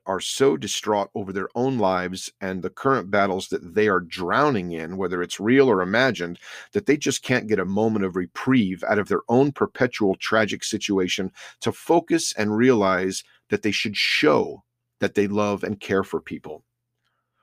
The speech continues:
by reaching out and including people in their life through maintaining an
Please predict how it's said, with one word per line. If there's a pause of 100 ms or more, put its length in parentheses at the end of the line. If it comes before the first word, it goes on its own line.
(140)
by
reaching
out
and
including
people
in
their
life
through
maintaining
an